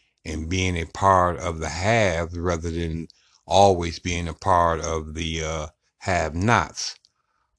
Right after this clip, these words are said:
Let's listen to one particular, um, idea or comment from, uh, Doctor Anderson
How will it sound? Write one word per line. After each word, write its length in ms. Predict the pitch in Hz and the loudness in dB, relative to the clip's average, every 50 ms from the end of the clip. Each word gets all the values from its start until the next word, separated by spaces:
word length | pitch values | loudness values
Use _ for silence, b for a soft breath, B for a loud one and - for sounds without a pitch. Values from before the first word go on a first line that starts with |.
| _ _ | _ _
Let's 240 | - 107 120 - - | -4 -2 -2 -2 0
listen 380 | 107 107 107 104 - - 101 98 | 0 0 0 0 0 -2 -4 -4
to 180 | - - 101 87 | -2 -2 -4 -2
one 380 | 80 82 95 104 104 104 101 | -2 0 0 2 2 0 -2
particular, 1080 | - - - 87 - - - 120 104 - - 98 87 87 85 85 85 80 80 78 80 _ _ _ _ _ _ _ _ _ _ _ _ _ _ _ _ _ _ _ _ _ - | -4 -8 -14 -14 -10 -6 -2 -2 -2 0 0 -2 0 0 0 -2 -2 -2 -4 -6 -10 _ _ _ _ _ _ _ _ _ _ _ _ _ _ _ _ _ _ _ _ _ -6
um, 500 | 92 90 82 80 78 76 76 73 71 - _ _ _ _ _ _ _ _ _ _ _ _ _ _ _ _ _ _ _ _ _ _ _ _ _ _ _ _ _ _ _ _ _ _ - - - | -6 -4 -4 -4 -6 -8 -10 -12 -14 -16 _ _ _ _ _ _ _ _ _ _ _ _ _ _ _ _ _ _ _ _ _ _ _ _ _ _ _ _ _ _ _ _ _ _ -14 -8 -4
idea 600 | 98 98 95 90 85 87 113 117 110 98 90 87 87 87 82 - | -2 -2 -2 -2 0 2 2 4 4 2 2 0 -2 -4 -4 -6
or 120 | 82 85 80 | -6 -8 -8
comment 680 | - - - 117 110 104 92 87 87 87 90 87 78 | -6 0 2 4 4 4 4 2 0 -2 -2 -4 -4
from, 500 | - _ - 92 90 87 85 82 82 82 | -8 _ -4 -2 -2 -2 -2 -2 -2 -2
uh, 320 | 85 82 80 80 80 80 80 80 - _ _ _ _ _ _ _ _ _ _ _ _ _ _ _ _ _ _ _ _ - - | -2 -2 -2 -2 -2 -4 -6 -8 -14 _ _ _ _ _ _ _ _ _ _ _ _ _ _ _ _ _ _ _ _ -10 -2
Doctor 600 | 82 95 90 87 - - - 92 85 85 82 - b b b b b | 2 2 2 2 0 -4 -4 -2 -2 -2 -4 -6 b b b b b
Anderson 600 | 98 98 104 101 92 87 - - - 87 85 82 | 0 0 0 0 0 -4 -6 -6 -6 -6 -6 -8